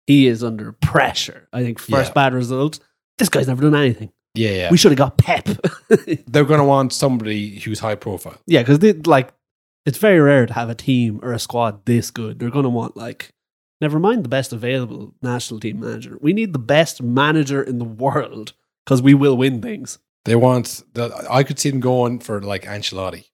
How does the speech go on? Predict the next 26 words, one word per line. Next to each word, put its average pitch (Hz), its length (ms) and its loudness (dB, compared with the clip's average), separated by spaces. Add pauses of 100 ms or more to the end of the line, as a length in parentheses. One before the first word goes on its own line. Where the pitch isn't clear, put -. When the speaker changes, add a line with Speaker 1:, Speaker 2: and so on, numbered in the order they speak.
(240)
Speaker 1:
Yeah, 123 260 4
and 104 80 -4
Ancelotti, 110 460 -8
you're, 107 200 -14
uh, 110 60 -8
Speaker 2:
Like, 135 160 2
the 143 160 2
complete 175 540 2
opposite 143 340 0
of 110 80 -10
Gareth 104 200 -4
Southgate. 147 480 4
Speaker 1:
<laughs> 214 140 6
Yeah, 156 140 4
Speaker 2:
Like, 135 160 4
Speaker 1:
but 123 240 0 (260)
Speaker 2:
decorated 160 540 4
club 147 180 0
manager, 127 460 -2
foreign. 131 720 0 (480)
You 135 120 0
know, 117 160 4
Lee 127 220 -2
Carsley's 143 480 -4
too 117 320 -8
similar. 92 440 -10